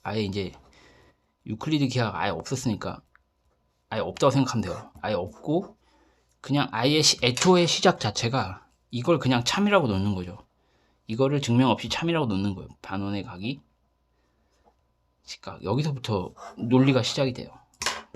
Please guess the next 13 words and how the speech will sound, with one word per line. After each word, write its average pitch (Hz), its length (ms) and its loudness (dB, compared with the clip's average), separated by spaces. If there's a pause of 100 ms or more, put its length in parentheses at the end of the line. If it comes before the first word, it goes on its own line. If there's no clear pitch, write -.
그래서 113 580 -2 (1200)
자, 90 140 -12 (120)
볼게요. 107 440 -4 (1160)
시작은 196 600 4
여기죠. - 340 -8 (220)
여기 107 80 -2
써놨잖아요. 123 580 -2 (1300)
그런 135 280 6
다음에 104 520 0 (800)
이제 123 400 -2 (120)
원에서 131 420 2
이제 101 340 -2 (760)
오에이, 120 560 -2